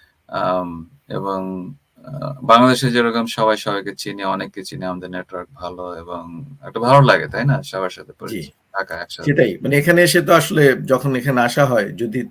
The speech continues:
Speaker 2: থাকারই প্ল্যান থাকে, সে জায়গায়
Speaker 1: হুম।
Speaker 2: এটাই তো আমাদের হোম হয়ে যায়।
Speaker 1: হোম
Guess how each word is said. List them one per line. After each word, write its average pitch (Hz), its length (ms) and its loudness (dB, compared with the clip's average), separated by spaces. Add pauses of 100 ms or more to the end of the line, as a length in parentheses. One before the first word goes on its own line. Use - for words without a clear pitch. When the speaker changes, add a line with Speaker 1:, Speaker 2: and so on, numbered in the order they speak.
(180)
Speaker 2:
থাকারই 127 360 -2
প্ল্যান 120 280 2
থাকে, 107 340 -6 (280)
সে - 140 -6
জায়গায় 147 240 4
Speaker 1:
হুম। 147 60 4
Speaker 2:
এটাই 160 180 4
তো 156 120 2
আমাদের 143 280 2
হোম 135 240 2
হয়ে 110 220 -2
যায়। - 140 -14
Speaker 1:
হোম - 80 -20